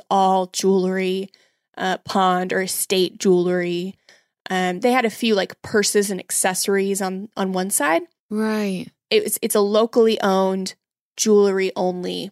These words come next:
Speaker 1: pawn shop.
Speaker 2: Oh, interesting. Okay.
Speaker 1: And they've been around for a really long time. So
Speaker 2: Yeah.
Speaker 1: I felt confident going into that place, uh, 'cause that's all they do.
Speaker 2: Mm-hmm.
Speaker 1: And we were able to get a really great deal. It was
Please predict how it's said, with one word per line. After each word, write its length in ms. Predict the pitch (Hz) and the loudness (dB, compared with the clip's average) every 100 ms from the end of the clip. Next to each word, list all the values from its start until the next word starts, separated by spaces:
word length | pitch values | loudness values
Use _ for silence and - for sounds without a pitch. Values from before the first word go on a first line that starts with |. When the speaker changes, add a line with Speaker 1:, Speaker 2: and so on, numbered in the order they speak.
| _ | _
Speaker 1:
pawn 260 | - - - | -12 -10 -6
shop. 360 | - - - - - | -4 -4 -6 -10 -10
Speaker 2:
Oh, 280 | 180 208 247 - | -8 -6 -8 -6
interesting. 880 | 302 320 277 - - 175 160 196 - | -6 -6 -6 -6 -8 -10 -12 -12 -10
Okay. 520 | 214 - 226 220 214 _ - | -10 -6 -6 -6 -10 _ -6
Speaker 1:
And 120 | 208 | -2
they've 140 | 202 196 | 0 0
been 140 | 202 | 2
around 300 | 196 180 185 | 2 0 -2
for 160 | - 185 | -4 -2
a 60 | |
really 260 | 180 185 185 | 0 0 0
long 240 | 185 175 208 | -2 -4 -6
time. 380 | - - - - | -6 -6 -6 -4
So 420 | - 233 202 196 - - | 2 4 4 2 -4 -16
Speaker 2:
Yeah. 240 | 180 170 - - | -12 -12 -8 -2
Speaker 1:
I 180 | 247 262 | 0 2
felt 280 | 240 214 | 2 0
confident 720 | 247 208 190 190 190 190 - - | 0 -2 0 -2 -2 -2 -6 -2
going 260 | 202 190 185 | 0 0 0
into 280 | 180 - 190 | -2 -4 -2
that 220 | 185 - | -2 -4
place, 600 | - 202 196 190 - - | -4 -2 -2 -2 -2 -4
uh, 200 | 196 190 | -6 -6
'cause 180 | - 208 | -4 0
that's 220 | 202 190 | 0 2
all 120 | 196 269 | 2 0
they 140 | 170 | -2
do. 520 | - 185 - - 233 - | -4 -4 -2 -2 -4 -4
Speaker 2:
Mm-hmm. 460 | 185 165 175 156 156 - | -4 -2 -2 -2 -4 -6
Speaker 1:
And 140 | 208 | -2
we 100 | 214 | 0
were 120 | 208 | 0
able 240 | - 208 214 | 0 0 -2
to 140 | - | -2
get 180 | 208 190 | -2 -2
a 40 | 196 | -4
really 380 | 185 196 190 | -2 0 0
great 340 | 208 262 269 - | 0 0 0 -2
deal. 500 | 202 180 180 214 - _ - | 0 2 2 -2 -6 _ -4
It 120 | 208 | -4
was 520 | 196 185 185 - - | -2 -2 0 -2 -4